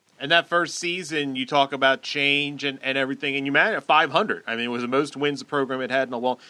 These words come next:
How satisfying is that first year? Or do you not, are you not looking at it in that way? You're looking at it as year one of my building,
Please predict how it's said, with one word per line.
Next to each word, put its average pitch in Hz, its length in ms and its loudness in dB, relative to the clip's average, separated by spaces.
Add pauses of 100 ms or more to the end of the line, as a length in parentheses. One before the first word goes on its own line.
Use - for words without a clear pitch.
How 226 140 6
satisfying 170 720 2
is 131 100 -2
that 123 160 0
first 131 320 -4
year? 127 220 -2
Or 151 100 4
do 135 100 0
you 170 80 2
not, 165 280 6 (260)
are 156 100 4
you 208 140 0
not 196 240 6
looking 196 360 2
at 139 280 6
it 127 240 4 (380)
in 151 140 -2
that 135 360 4
way? 127 300 4
You're 123 360 2
looking 151 320 0
at 135 300 4
it 127 220 0
as 120 440 2
year 139 220 0
one 131 260 2
of 117 360 -4
my 117 180 -2
building, 104 400 -4